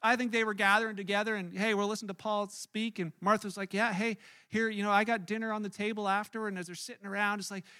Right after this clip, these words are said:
you know, one of the new newbies is like, "You know, I ju-, I think I said my first prayer today." And Barnabas is like, "Yeah, right on. That sounds great. Hey, let's do it together. I'll pray first and then you pray after me."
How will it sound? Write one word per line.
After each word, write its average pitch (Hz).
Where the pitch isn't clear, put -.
you 202
know, 214
one 208
of 214
the 202
new 208
newbies 202
is 208
like, 208
"You 214
know, 226
I 233
ju-, 247
I 185
think 262
I 233
said 226
my 226
first 220
prayer 226
today." 220
And 202
Barnabas 277
is -
like, 294
"Yeah, 415
right 403
on. 339
That 339
sounds 320
great. 247
Hey, 254
let's 302
do 339
it 330
together. 262
I'll 302
pray 294
first 294
and 254
then 233
you 269
pray 269
after 247
me." 247